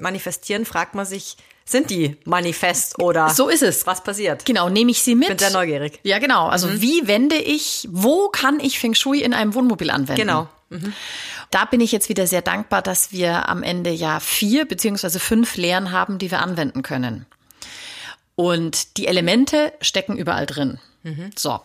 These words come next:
Speaker 2: dann reden wir ganz wichtig über die Umgebungslehre. Das heißt, in dem Fall ist das Wissen um die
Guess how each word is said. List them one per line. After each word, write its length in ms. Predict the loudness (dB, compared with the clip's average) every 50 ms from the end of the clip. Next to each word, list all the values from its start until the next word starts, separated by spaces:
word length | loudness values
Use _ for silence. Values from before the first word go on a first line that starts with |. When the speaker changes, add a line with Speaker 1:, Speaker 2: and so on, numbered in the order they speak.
| _ _
Speaker 2:
dann 160 | -2 -2 -2 0
reden 400 | 0 0 0 2 0 0 -2 -2
wir 400 | -2 -2 -2 -2 -2 -4 -6 -6 -4
ganz 320 | -2 -2 0 0 -2 0 0
wichtig 580 | 0 0 -2 -4 -6 -6 -8 -8 -8 -14 -18 _ _ -6
über 220 | -6 -4 -2 -2
die 180 | -4 -4 -4 -4
Umgebungslehre. 1080 | -4 -4 -2 0 0 0 2 2 0 0 0 0 -2 -2 -2 -4 -4 -4 -6 -8 -12 -14 -14 _ _ _ _ -20 -18 -16 -14 -12 -12 -12 -12 -10 -6
Das 180 | -4 -4 -2
heißt, 300 | -2 0 0 0 -2 -2
in 140 | -2 -4 -2
dem 260 | 0 2 2 2 0
Fall 320 | -2 -2 -4 -2 -2 -2 -4
ist 240 | -4 -4 -4 -4 0
das 260 | 0 0 0 2 2
Wissen 400 | 0 2 2 0 -2 -2 -4 -4
um 300 | -2 -2 0 0 0 0
die 260 | -2 -4 -6 -6 -8